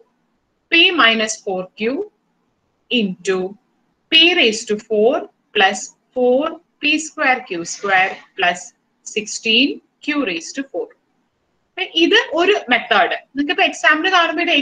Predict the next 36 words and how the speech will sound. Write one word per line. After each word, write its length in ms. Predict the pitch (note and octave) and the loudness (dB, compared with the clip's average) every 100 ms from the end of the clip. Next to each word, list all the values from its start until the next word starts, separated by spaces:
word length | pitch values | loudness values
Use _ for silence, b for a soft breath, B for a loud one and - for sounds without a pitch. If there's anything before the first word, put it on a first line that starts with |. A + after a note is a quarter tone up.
| - | -2
ക്യൂബ് 160 | D#4 D4 | -4 -2
മൈനസ് 280 | D4+ D#4 D4 | -2 -2 -2
ബി 80 | C#4+ | -4
ക്യൂബിന്റെ 280 | C#4+ C#4+ D4 C#4 | -2 -2 0 0
application 460 | C4+ C4+ C4+ - C#4 | -2 -4 -4 -2 0
ആയിട്ടാണോ 460 | A#3+ B3 A#3+ A#3 B3 - B B C4+ | 0 2 2 2 -2 -6 B B -2
അതോ 120 | C4+ C#4+ | 2 2
എ 40 | C4+ | 2
സ്ക്വയർ 200 | - D#4+ D#4+ | -2 -2 0
മൈനസ് 200 | D#4 E4 | -2 -4
ബി 60 | D#4+ | -6
സ്ക്വയറിന്റെ 260 | D#4 D4+ D4+ | -4 0 0
application 380 | C#4+ D4 D4 D#4 | 0 -4 -2 2
ആയിട്ടാണോ 320 | D4 D4 C#4+ D4 | 2 4 2 2
എന്നൊന്നും 220 | D#4 F#4+ F4+ | 0 2 2
identify 400 | F#4 F4+ F4 E4+ | 2 0 2 4
ചെയ്യാൻ 180 | D#4 C4+ | 4 2
പറ്റില്ല 260 | G#3+ F#3 A3 | 0 -2 -2
അല്ലെ? 140 | F4 - b b | 0 -4 b b
അപ്പൊ 120 | b F#4+ | b -4
നിങ്ങൾ 160 | G#4 G#4 | 0 0
ഒരുപക്ഷെ 320 | G4+ G4+ G#4 G4+ | 0 0 -2 0
start 300 | G4 F4 E4+ | 2 2 2
ചെയ്യുന്നത് 340 | F#4+ F4 D#4 F#4 A#4+ | 0 0 0 0 0
ഇത് 100 | F4+ F4+ D#4 | 0 2 2
എ 20 | D4+ | 0
സ്ക്വയർ 220 | F4+ F4+ F4 | 0 0 0
മൈനസ് 260 | E4 D#4+ D#4 | 0 -2 -4
ബി 60 | D4+ | -4
സ്ക്വയർ 200 | D#4 D4 | 0 0
എന്നുള്ള 220 | C4+ C#4+ F#4+ G4 | 0 -2 0 2
ഫോമിൽ 260 | E4+ E4+ E4+ | 2 2 0
നിന്നായിരിക്കാം. 520 | F4+ F4+ B3 G#3+ - - - | 0 2 0 0 -4 -4 -4
അങ്ങനെയും 420 | C#4+ E4+ G4 G#4+ C5 | -2 0 0 -2 -2
നമുക്ക് 220 | D#4+ C#4+ A4 F#4 | -2 -2 0 0
factorization 640 | D4 C4 C4+ C#4 C#4 | 0 -2 -4 -4 -6